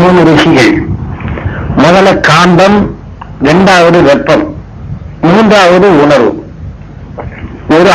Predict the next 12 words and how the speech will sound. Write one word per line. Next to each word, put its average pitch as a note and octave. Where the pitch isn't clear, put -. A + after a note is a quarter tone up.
அணுவின் G#3
செயல் E3+
மூன்று. B2
அப்போ F3
அந்த F#3
வெப்பத்துக்குள் G3+
இருப்பது F#3+
எது? F#3
அந்த E3
வெப்பத்தினாலதான் G3
எல்லாமே F#3+
இயங்குது. D3+